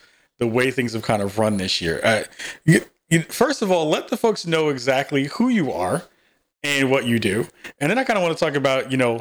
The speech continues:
this, this, this crazy run that we've had for twenty twenty for you.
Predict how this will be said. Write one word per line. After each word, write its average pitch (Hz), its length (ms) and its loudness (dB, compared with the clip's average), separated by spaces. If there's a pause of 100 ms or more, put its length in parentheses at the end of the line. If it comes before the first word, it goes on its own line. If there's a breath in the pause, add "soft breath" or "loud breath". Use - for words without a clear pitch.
this, 143 160 0 (160)
this, 147 240 4
this 147 180 -2
crazy 180 320 0
run 131 220 2
that 123 100 -2
we've 110 160 0
had 101 340 0
for - 140 2
twenty 107 240 2
twenty 104 260 2
for - 140 -6
you. 71 140 -4